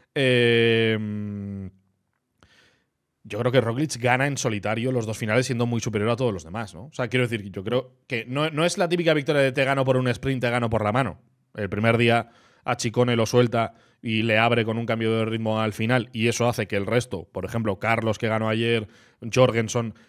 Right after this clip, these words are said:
pierdan unos segundos con él y el otro día igual, un poco más ajustado, seguramente el final en el que Lazcano se mueve y tal, un pelín más ajustado con Jorgensen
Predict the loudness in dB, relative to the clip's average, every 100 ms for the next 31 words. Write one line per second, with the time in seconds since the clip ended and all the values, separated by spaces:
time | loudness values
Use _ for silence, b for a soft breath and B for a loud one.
0 | b 0 2 2 -2 -2 -2 -2 -2 -2
1 | 0 2 2 0 _ _ -8 -6 -2 -2
2 | 0 2 4 2 2 -4 -12 -4 -2 -2
3 | -4 -4 -4 -4 -4 -4 -4 0 0 2
4 | 2 0 0 -2 -4 -2 0 0 0 -2
5 | -2 -2 -4 -8 -6 -6 -4 -4 -2 -4
6 | -4 -4 -4 -4 -6 -2 0 0 -2 0
7 | 0 0 -4 -8